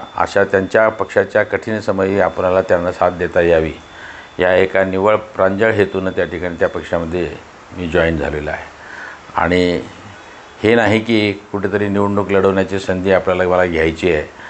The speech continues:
म्हणून मी त्या ठिकाणी या पक्षामध्ये गेलेलो नाही. तर पक्षानं जो आदेश दिला तो आदेश शिरसावतने मानून त्या ठिकाणी आपण काम करायचं. स्वतःहून मात्र निवडणुकीच्या क्षेत्रामध्ये त्या ठिकाणी आपल्याला या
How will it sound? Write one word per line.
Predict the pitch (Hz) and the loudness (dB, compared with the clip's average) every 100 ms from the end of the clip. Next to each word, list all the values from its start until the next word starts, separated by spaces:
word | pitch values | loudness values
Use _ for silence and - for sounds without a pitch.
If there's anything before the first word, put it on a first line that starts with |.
| - - | -18 -8
म्हणून | 85 95 | 0 2
मी | 95 95 | 2 4
त्या | 95 | 2
ठिकाणी | 85 80 87 87 87 85 | 0 -2 0 0 -4 -2
या | 90 | -2
पक्षामध्ये | 87 78 - 85 82 | -2 -4 -2 -2 0
गेलेलो | 80 80 78 78 | 0 0 0 -2
नाही. | 73 87 - - - - - - - - - - - | -4 -4 -6 -12 -18 -18 -18 -20 -20 -20 -20 -20 -12
तर | |
पक्षानं | - 92 87 98 104 101 | -4 -2 0 2 4 2
जो | 95 | 4
आदेश | 98 92 101 104 | 4 4 2 0
दिला | 98 104 | 2 2
तो | 101 107 | 2 4
आदेश | 95 90 101 110 - | 4 4 0 -2 -4
शिरसावतने | 90 - 95 92 95 | -4 0 2 0 -4
मानून | 92 87 101 107 | -2 0 0 -2
त्या | 95 | -2
ठिकाणी | 90 92 87 90 | -2 -2 0 0
आपण | 82 92 | -2 -4
काम | 85 87 85 | -2 -2 -2
करायचं. | - 80 78 107 - - - - - - - - - | 0 0 0 -4 -6 -12 -18 -18 -18 -18 -20 -12 -2
स्वतःहून | 90 98 107 117 | 2 4 4 4
मात्र | 107 90 107 | 2 2 0
निवडणुकीच्या | 104 101 95 95 92 - | 0 0 0 -4 -2 -2
क्षेत्रामध्ये | 104 95 87 92 92 92 | 0 -2 -2 -2 -2 -4
त्या | 90 87 | -2 -2
ठिकाणी | 87 90 90 | -2 -2 0
आपल्याला | 87 82 92 90 90 92 92 87 92 | 0 -2 -2 0 2 2 0 -8 -2
या | 87 87 82 | 0 0 -2